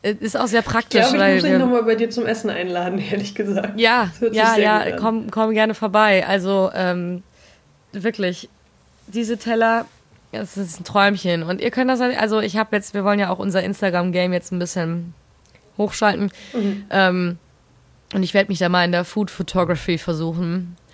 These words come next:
Speaker 1: Macht ja jetzt auch nochmal mehr Spaß, weil ich jetzt schöne Teller hab.
Speaker 2: Ja, stimmt.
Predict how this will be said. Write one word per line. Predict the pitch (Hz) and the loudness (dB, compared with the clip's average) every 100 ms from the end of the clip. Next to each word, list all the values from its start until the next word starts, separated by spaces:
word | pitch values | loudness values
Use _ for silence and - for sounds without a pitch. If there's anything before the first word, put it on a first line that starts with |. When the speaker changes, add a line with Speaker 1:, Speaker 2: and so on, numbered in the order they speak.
| - - - - _ _ _ _ _ _ - _ _ _ | -20 -20 -20 -20 _ _ _ _ _ _ -20 _ _ _
Speaker 1:
Macht | 220 233 - | 0 2 4
ja | |
jetzt | 226 - | 2 2
auch | 220 | 2
nochmal | 208 202 | 4 4
mehr | 196 | 2
Spaß, | 196 208 202 202 | 2 0 0 0
weil | |
ich | 175 | -2
jetzt | 180 - | -2 0
schöne | 190 170 | 0 -2
Teller | 190 185 151 | -2 0 0
hab. | 147 143 - | -2 -4 -2
Speaker 2:
Ja, | 254 254 262 | 2 2 0
stimmt. | - 185 175 - | -6 -8 -8 -14